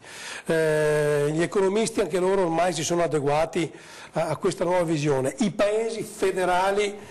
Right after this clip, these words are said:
sono i paesi che funzionano meglio. Abbiamo, abbiamo una, una, una serie di perdite lungo il percorso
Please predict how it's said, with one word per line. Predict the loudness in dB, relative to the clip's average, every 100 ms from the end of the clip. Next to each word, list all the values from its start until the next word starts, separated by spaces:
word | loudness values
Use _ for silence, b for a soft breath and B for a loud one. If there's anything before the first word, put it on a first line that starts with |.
| B
sono | -6 -2 0
i |
paesi | 0 -2 0 -2
che | -4
funzionano | -4 -2 0 2 2
meglio. | 2 2 0 -2 -2 B B B B -6
Abbiamo, | -2 2 2 2 0 0
abbiamo | 0 0 2 0 -2 -2
una, | 0 2 2
una, | 2 2
una | 0 0
serie | 0 0 2 0
di | 0
perdite | -6 -4 -2 -2 -2 -4 -2
lungo | 0 0 0
il | -2
percorso | -2 -4 0 0 0 -2 -6